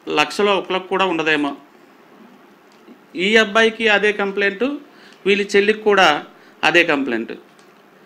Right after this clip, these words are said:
ఇద్దరు కూడా, ఇద్దరిని చూసి తల్లిదండ్రులు చాలా బాధపడుతున్నారు. ఏంటిది, మాకే ఇలా జరిగింది? ఈ వ్యాధి రావడం చాలా, మాకు ఈ పిల్లల్ని చూసుకోలేకపోతున్నాం.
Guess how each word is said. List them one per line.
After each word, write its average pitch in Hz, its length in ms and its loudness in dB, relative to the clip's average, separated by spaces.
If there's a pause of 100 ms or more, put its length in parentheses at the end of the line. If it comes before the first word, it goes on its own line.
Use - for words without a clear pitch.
(280)
ఇద్దరు 185 300 4
కూడా, 196 600 0
ఇద్దరిని 208 400 -2
చూసి 208 240 0
తల్లిదండ్రులు 180 920 -4 (180)
చాలా 156 200 -2
బాధపడుతున్నారు. 139 640 -6 (640)
ఏంటిది, 190 640 2
మాకే 147 400 -2
ఇలా 160 180 0
జరిగింది? 143 680 -2 (1200)
ఈ 170 120 4
వ్యాధి 160 640 0 (720)
రావడం 165 560 2
చాలా, 156 320 0
మాకు 143 480 -2
ఈ 139 100 2
పిల్లల్ని 147 640 0 (580)
చూసుకోలేకపోతున్నాం. 151 1000 -2